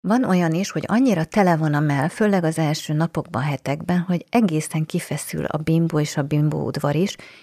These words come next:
és szinte lepattan róla a baba. Ilyenkor érdemes kicsit előfejni, egy tíz-húsz millilitert lecsapolni a mellből, hogy legyen lehetősége jobban bekapni a bimbót és a bimbóudvart, amiatt,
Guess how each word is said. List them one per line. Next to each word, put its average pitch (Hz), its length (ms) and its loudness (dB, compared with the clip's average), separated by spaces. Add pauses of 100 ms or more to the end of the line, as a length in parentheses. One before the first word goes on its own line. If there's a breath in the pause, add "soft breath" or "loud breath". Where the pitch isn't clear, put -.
és - 120 -6
szinte 185 380 2
lepattan 151 600 2
róla 143 340 0
a 139 40 -2
baba. 139 360 -2 (340 soft breath)
Ilyenkor 175 440 2
érdemes 170 500 4
kicsit - 300 -4
előfejni, 151 800 2 (260 loud breath)
egy - 160 -4
tíz-húsz 196 560 0
millilitert 156 720 0 (180 loud breath)
lecsapolni 151 720 0
a 139 60 0
mellből, 147 540 0 (340 loud breath)
hogy - 280 -2 (140)
legyen 156 540 4 (600 soft breath)
lehetősége 151 880 0
jobban 156 380 2
bekapni 156 480 -2
a 139 60 0
bimbót 151 460 2
és - 160 -6
a 139 40 -4
bimbóudvart, 151 880 -2
amiatt, 156 540 0